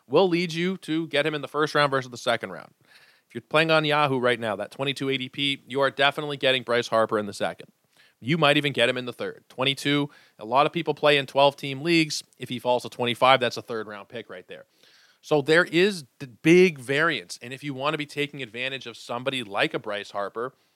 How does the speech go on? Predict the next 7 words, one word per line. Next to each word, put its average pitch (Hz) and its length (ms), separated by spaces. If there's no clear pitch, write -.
you 135 100
do 180 160
it 165 80
now, 135 340
because - 380
Yahoo 156 380
drafters, 156 560